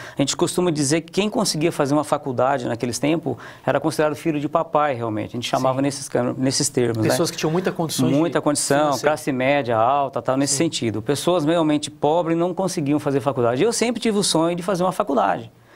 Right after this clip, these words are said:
Speaker 1: né? Meu sonho sempre foi se tornar um engenheiro. Mas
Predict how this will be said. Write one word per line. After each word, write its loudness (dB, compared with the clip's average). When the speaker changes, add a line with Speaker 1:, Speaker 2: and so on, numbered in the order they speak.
Speaker 1:
né? 0
Meu 2
sonho 0
sempre -2
foi 2
se -10
tornar 2
um 2
engenheiro. 0
Mas 0